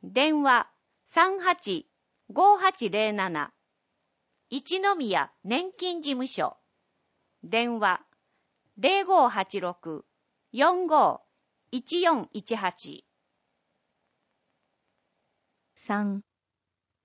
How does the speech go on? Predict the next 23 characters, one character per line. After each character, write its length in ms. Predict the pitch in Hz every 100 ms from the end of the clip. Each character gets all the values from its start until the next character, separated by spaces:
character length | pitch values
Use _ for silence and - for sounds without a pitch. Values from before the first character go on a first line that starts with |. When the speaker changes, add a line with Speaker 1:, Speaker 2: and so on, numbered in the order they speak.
| -
Speaker 1:
友 380 | 254 427 427 415
好 460 | 403 381 381 349 -
交 320 | 392 415 415
流 360 | 381 381 359
宿 200 | 285 339 - 415
泊 360 | 392 392 381 359
助 200 | 277 311
成 380 | - 392 381 370
事 200 | 370 359
業 380 | 277 240 202
を 420 | 175 - 180 165 _ _ -
紹 380 | - 339 403 403
介 360 | 359 330 330
し 220 | 330 - 269
ま 260 | 254 240
す。 320 | - - _ _ _ _ _ _ _ _ _ _ _ _ _ _ _ _ _
市 300 | - - 427
民 260 | 440 392 254
の 140 | 185
皆 300 | 185 220 277
さ 200 | 302 269
ん 140 | 208 160
が 220 | 151